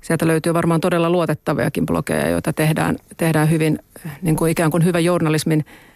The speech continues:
tyyppisesti. Ö, s-, ja nää ke-, ongelmahan ehkä siinäkin on se, että nämä kemikaaliasiat eivät muutu sen yksinkertaisemmin viestittäviksi, jos niistä kirjoittaa joku blokkari tai viranomainen. Eli, eli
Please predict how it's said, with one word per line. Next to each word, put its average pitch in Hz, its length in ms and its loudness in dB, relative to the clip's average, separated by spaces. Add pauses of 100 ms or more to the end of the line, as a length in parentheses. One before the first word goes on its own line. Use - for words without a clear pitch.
(320)
tyyppisesti. 165 760 0 (600)
Ö, 160 280 2 (880)
s-, - 260 -10
ja 170 240 0 (100)
nää 180 200 2
ke-, 190 180 -2 (120)
ongelmahan 185 460 2
ehkä 185 160 0
siinäkin 175 360 2
on 170 60 2
se, 180 140 2
että 170 140 -2
nämä 170 60 0
kemikaaliasiat 165 640 0
eivät 175 260 -2
muutu 165 240 0
sen 170 260 0
yksinkertaisemmin 156 1400 0
viestittäviksi, 165 840 -2 (300)
jos 156 140 -2
niistä 156 340 0 (200)
kirjoittaa 160 440 0
joku 151 120 -2
blokkari 160 460 -2
tai 156 240 -2 (100)
viranomainen. 156 680 0
Eli, 160 200 -2 (540)
eli 151 300 0